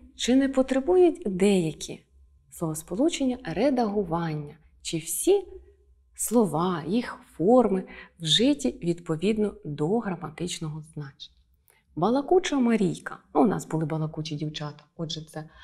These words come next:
а, не потребує редагування, це словосполучення. А от розповідь навряд чи може бути захоплюючою, а має бути захопливою.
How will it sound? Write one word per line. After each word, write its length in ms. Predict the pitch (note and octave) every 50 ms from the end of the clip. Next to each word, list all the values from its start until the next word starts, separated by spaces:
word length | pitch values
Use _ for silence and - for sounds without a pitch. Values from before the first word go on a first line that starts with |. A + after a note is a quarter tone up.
| - - - - - - - - -
а, 300 | - E3+ D#3+ D#3 D#3 D3+ - - - - _ _
не 260 | - F#3 G3+ G3+ F3+ -
потребує 640 | F3 E3+ D#3+ - D#3+ D3+ D3 C3+ C#3+ C#3+ D3 D3
редагування, 680 | D#3+ G#3 A3 B3 B3+ B3+ C#4+ C#4 C#4+ D4 D4 C#4+ C#4+ C#4+
це 160 | - D4 C#4+
словосполучення. 680 | D4 C#4 C#4 C4+ - - C#4+ C#4 C#4 C4+ - C4+ C4 B3+ - - - - - -
А 160 | - A3 A#3+
от 220 | A#3 A#3 A#3+ - - -
розповідь 760 | - G#3+ A3+ C4 D#4 D#4 - - D4 C#4+ C#4+ C#4+ C#4+ - - G#3
навряд 380 | G#3+ G#3+ G#3+ A3 A#3 A#3 A3+
чи 120 | - - G#3+
може 260 | G#3 G#3+ G3+ G3+ G#3
бути 380 | G3 G3+ G3+ G3 G#3 G3 - - - - -
захоплюючою, 1300 | E3+ - G3 F3+ - - - B3 B3 A#3+ - - F3+ F3 E3+ D#3+ D#3 D3+ D#3 - - - E3 D3+ D3 C#3+ C#3+ - _ _ _ _ _ _ _ _ _ _ _ _ _ _ _ _ _ _
а 160 | - D#3 D3
має 440 | D3 C#3+ D3+ D#3 E3+ A3 C4+ D4 D4+
бути 380 | B3+ B3+ C4+ C4+ - B3+ - -
захопливою. 1160 | F3+ D#3 D3+ E3+ F3 D3+ - - - G3 G#3+ G#3+ - - E3 D#3 D#3 C#3 C3+ C#3 C3+ - D3+